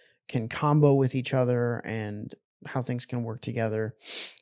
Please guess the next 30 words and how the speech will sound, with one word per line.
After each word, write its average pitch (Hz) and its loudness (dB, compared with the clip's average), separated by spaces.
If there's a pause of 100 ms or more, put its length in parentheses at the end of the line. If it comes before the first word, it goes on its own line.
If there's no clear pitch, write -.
(880)
And 156 6
that 147 8
is 165 6
a 151 8
role 135 6
that 127 2
I 104 0
have 131 2
been 120 2
filling 123 -2
for 123 -2
a 123 2
lot 113 2
of 117 -2
the 117 -2
people 123 -2
in 113 -4
our 110 -4
D 120 -6
and 113 -4
D 113 -4
group 117 -6
is 110 -6
like, 110 -4
"Hey, 131 2 (380)
I 139 0
need 139 4
something 131 2
really 120 0
powerful. 117 0